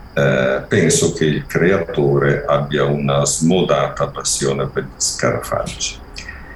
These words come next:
E quello che lui intendeva dire era che se guardiamo a quello che è la moneta sonante della selezione naturale,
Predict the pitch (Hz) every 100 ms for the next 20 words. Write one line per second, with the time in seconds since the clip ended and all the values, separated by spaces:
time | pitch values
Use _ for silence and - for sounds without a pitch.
0 | - - 139 156 - 87 - 90 85 78
1 | 76 78 82 80 78 80 82 80 - 80
2 | 80 - - - - 131 90 71 71 82
3 | 80 78 73 71 71 - - - 92 87
4 | - 76 76 78 76 - 73 76 76 80
5 | 95 - 76 - - 73 - 117 71 69
6 | - - - - - - - - - 76
7 | 71 - - 71 - 76 73 71 - 73
8 | 60 58 -